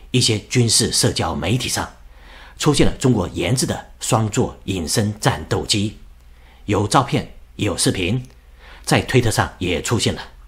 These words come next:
这将是歼二十的衍生版本，并且是世界上第一架。目前全球范围内，服役架次最多的是美军的隐形战斗机，非美国莫属。但是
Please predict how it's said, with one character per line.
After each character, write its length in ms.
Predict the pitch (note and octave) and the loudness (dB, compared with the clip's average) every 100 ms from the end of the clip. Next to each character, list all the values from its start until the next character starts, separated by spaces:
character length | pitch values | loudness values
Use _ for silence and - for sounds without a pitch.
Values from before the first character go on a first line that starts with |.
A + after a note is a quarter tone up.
| - - - - - - - - | -20 -20 -20 -20 -20 -20 -20 -2
这 140 | - | 4
将 120 | C#3+ C#3+ | 4 4
是 280 | D3 - | 2 0
歼 240 | - C#3+ C#3+ | 4 4 6
二 160 | D#3 | 2
十 140 | - E2 | 2 0
的 200 | - - | -4 -6
衍 240 | D#3+ F2 D2+ | -4 -2 -2
生 240 | - G#2+ | -2 0
版 180 | G#2 F2 | -2 -2
本， 240 | G#2 - - - - - - - | -2 -6 -10 -20 -20 -20 -20 -4
并 100 | - | 0
且 180 | B2 F2 - - | 0 -2 -10 -2
是 160 | D3+ | 2
世 220 | D3 - | 4 4
界 100 | A#2 | 2
上 300 | G2+ G#2 - - | 2 -2 -4 -2
第 200 | B2+ F#2+ | 2 2
一 40 | |
架。 220 | G2+ - - - - - - - - - - - - | 2 0 -2 -16 -20 -20 -20 -20 -20 -20 -20 -8 4
目 120 | D#3 | 4
前 320 | - D#2+ - - - | 4 -2 -8 -18 -12
全 180 | - A#2 | -4 -2
球 140 | A#2+ | 0
范 180 | A2 C3+ | 2 2
围 80 | G#2 | 2
内， 280 | C#3+ A#2+ - - - - - - - | 0 -2 -8 -20 -20 -20 -20 -20 -20
服 240 | - - C#3+ | -8 2 4
役 100 | A#2+ | 4
架 220 | - - | 2 0
次 160 | - A2+ | 0 -2
最 240 | - C#3+ | 2 2
多 140 | A#2+ | 2
的 180 | A#2 - | 0 -2
是 300 | - B2+ G2 - | -4 -2 -2 -6
美 280 | - F2 F2 | -6 -4 -2
军 180 | - C#3 | 0 2
的 200 | A2+ - - | 2 -2 -6
隐 220 | F2+ E2+ | -4 -2
形 260 | - E2+ G#2+ | -2 -2 0
战 180 | D3 A2+ | 0 0
斗 100 | A2+ | 0
机， 320 | C#3+ C#3 C3 - - - - - - - - | 0 0 -4 -20 -20 -20 -20 -20 -20 -20 2
非 180 | E3 | 6
美 360 | D#3+ B2 A2 E2+ | 6 4 -2 -2
国 140 | F#2 | 0
莫 200 | A#2+ D#3+ | 4 4
属。 160 | G2 - - - - - - - - - | 2 -4 -10 -20 -20 -20 -20 -20 -20 -6
但 100 | A2 | -2
是 160 | - | 0